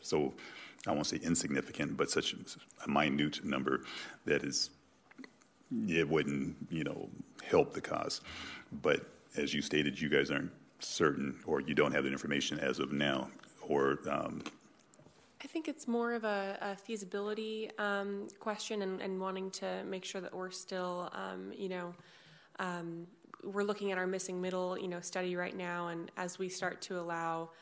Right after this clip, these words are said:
Speaker 2: um, potentially more, uh, units built in and throughout our neighborhoods, um, you know, if a project is smaller, we, you know, I think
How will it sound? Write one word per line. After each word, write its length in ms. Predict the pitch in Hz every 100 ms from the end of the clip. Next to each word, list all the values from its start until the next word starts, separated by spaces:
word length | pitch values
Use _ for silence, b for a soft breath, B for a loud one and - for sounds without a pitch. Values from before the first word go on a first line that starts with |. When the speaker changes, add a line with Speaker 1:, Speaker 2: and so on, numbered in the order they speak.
| B B B
Speaker 2:
um, 320 | 185 175 170 165
potentially 580 | 180 - 185 190 185 170
more, 460 | 170 170 165 165 -
uh, 340 | - 165 160 165 190
units 640 | 202 220 214 208 - - - - - 185
built 340 | 196 190 190 -
in 240 | 185 180 -
and 200 | 185 170
throughout 220 | - 190
our 80 | 175
neighborhoods, 720 | 170 175 185 185 175 170 - - B B B B
um, 200 | 185 175
you 140 | 175 180
know, 80 |
if 80 | 185
a 60 | 190
project 560 | - 202 196 185 180
is 120 | 180 -
smaller, 640 | - 190 180 180 170 165
we, 140 | 165 185 -
you 120 | 180
know, 160 | 160
I 80 | 180
think 320 | 175 180 170